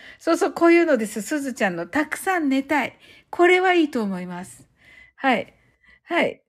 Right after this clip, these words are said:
Stop the fight。あ、素晴らしい、オーパルさん。はい。ね、争いをやめる。かっこいい。これいいですね。これいいです。めっちゃいいです。すずちゃんが、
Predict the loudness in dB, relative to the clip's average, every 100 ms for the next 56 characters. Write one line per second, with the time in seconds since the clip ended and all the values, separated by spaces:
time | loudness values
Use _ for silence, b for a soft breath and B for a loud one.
0 | _ -14 -2 2 2 0 -2 0 2 2
1 | 2 -4 -16 _ -6 -6 -4 -4 -4 -8
2 | -8 -4 -2 -4 -6 -10 -4 -2 0 0
3 | 2 0 -2 -2 -2 -2 B B B B
4 | 0 2 2 -2 B B 0 0 2 -2
5 | -2 -2 2 4 4 4 2 0 -2 -2
6 | -4 _ B B -12 -6 -6 -8 _ 0
7 | 2 2 2 0 2 2 4 4 4 0
8 | -4 -6 -6 -2 0 0 0 -2 -4 -6
9 | -4 -6 -6 -4 -4 -4 -10 -10 -12 -12
10 | B B B B -4 -2 0 0 0 -2